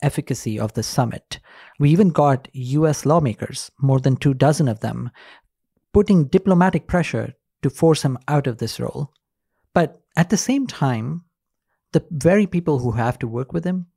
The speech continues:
climate diplomats from the European Union, from the U S, even from climate vulnerable countries like the Maldives, came to his support, saying that he is a person with a different background running a cop event,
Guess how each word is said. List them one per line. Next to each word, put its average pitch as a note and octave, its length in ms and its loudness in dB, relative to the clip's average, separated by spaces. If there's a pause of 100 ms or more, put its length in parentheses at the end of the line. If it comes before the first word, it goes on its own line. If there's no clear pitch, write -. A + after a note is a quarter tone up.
(200)
climate C#3+ 340 0
diplomats C3+ 500 0
from A2 140 -6
the A2 80 -4
European A#2 460 -4
Union, D3+ 580 0 (200)
from A#2 180 -4
the A2+ 100 0
U A#2+ 220 2
S, C3 340 2 (260)
even F3+ 280 2
from E3+ 260 -2
climate C#3+ 420 -2
vulnerable C3+ 460 -2
countries B2+ 460 -4
like A#2 160 -4
the A2+ 80 -4
Maldives, A#2 580 -2 (440)
came F#3+ 280 6
to D#3 140 4
his C#3+ 140 4
support, - 580 -4 (440)
saying C3+ 440 2
that B2 340 2 (300)
he D#3+ 420 0
is C3+ 380 0 (180)
a C3+ 80 -6
person F3 560 2
with B2+ 140 0
a A#2 60 0
different C#3+ 800 -2
background A2+ 600 0 (240)
running B2+ 460 0
a B2 60 -4
cop - 280 -4
event, A2+ 400 -2